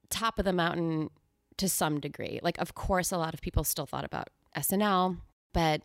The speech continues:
um, I think that was kind of the trajectory. But I think there was also this r-, really real thing that was, "I just wanna get up on stage and kill." <laughs> I wanna, I wanna be a part of a great ensemble. I wanna put up great shows.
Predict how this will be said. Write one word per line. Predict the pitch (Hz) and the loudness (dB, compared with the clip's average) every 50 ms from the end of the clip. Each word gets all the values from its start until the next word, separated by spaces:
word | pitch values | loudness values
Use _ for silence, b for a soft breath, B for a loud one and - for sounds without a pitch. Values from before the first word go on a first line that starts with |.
| - | -4
um, | - 170 165 160 160 165 | -4 -2 0 0 0 -2
I | 160 | -4
think | 165 - 196 175 - | -4 -4 -4 -2 0
that | 165 151 - | 0 -2 -2
was | 165 - | -4 -6
kind | - - 160 | -4 -4 -4
of | 156 151 | -4 -4
the | 165 151 | -4 -6
trajectory. | - 160 - 160 147 - - - 170 160 160 160 156 _ _ - | -6 -4 -2 -2 -2 -2 -4 -4 -2 -2 0 -2 -4 _ _ -2
But | - - | 0 2
I | - 233 | 2 0
think | - - - 254 247 233 | -2 -2 -2 -2 0 2
there | 254 233 | 2 2
was | 226 220 208 | 2 2 0
also | - - 175 180 - 202 180 | 2 0 0 0 0 -2 -2
this | 165 175 160 - | -2 -4 -4 -4
r-, | 165 170 - _ _ _ - _ | -8 -12 -18 _ _ _ -20 _
really | - 180 202 233 240 220 190 165 147 - _ - - | -4 -2 0 2 2 2 2 0 -2 -6 _ -16 -6
real | - 170 185 165 151 | -2 0 2 2 0
thing | - - - 233 247 226 180 160 | 0 -2 0 0 2 2 0 0
that | - 156 151 - | 0 -2 -2 0
was, | 151 151 151 147 147 147 - - _ _ _ - | 0 0 0 0 0 -2 -4 -6 _ _ _ -2
"I | 170 175 196 | 0 2 2
just | 240 220 - | 0 0 -2
wanna | - 185 175 | -2 -2 -2
get | 160 - 160 | -2 -2 -4
up | 156 - | -2 -2
on | 160 143 | -4 -4
stage | - 156 151 151 - - - - | -4 -4 -4 -4 -6 -8 -8 -6
and | 143 147 139 | -4 -4 -4
kill." | - - 170 147 - - - 151 156 - - | -4 -4 -2 -2 -2 -2 -6 -10 -10 -4 -2
<laughs> | 233 233 208 262 233 214 | 0 0 2 0 0 2
I | 247 190 151 175 | 0 2 2 2
wanna, | 190 208 202 196 - - | 2 2 0 0 0 0
I | 135 165 | 0 0
wanna | 202 226 226 190 | 0 2 0 -2
be | 156 - - 160 | -2 -2 -2 -2
a | 160 | -2
part | - - 170 165 | 0 0 -2 0
of | 151 | -2
a | 156 | -2
great | 147 - - 147 151 151 156 - - | -6 -6 -4 -2 0 0 0 -2 -4
ensemble. | - 147 143 - - 175 180 175 170 165 156 151 - - - - | -8 -8 -6 -2 0 0 0 2 2 2 0 0 -2 -4 -4 -4
I | 151 | -2
wanna | 156 160 151 151 147 | -2 -2 -2 -2 0
put | - - | -2 -2
up | 135 139 - | -2 -2 -6
great | - 139 - - | -4 -6 -4 -2
shows. | - 175 160 156 156 156 151 - | 0 2 4 4 4 2 0 -2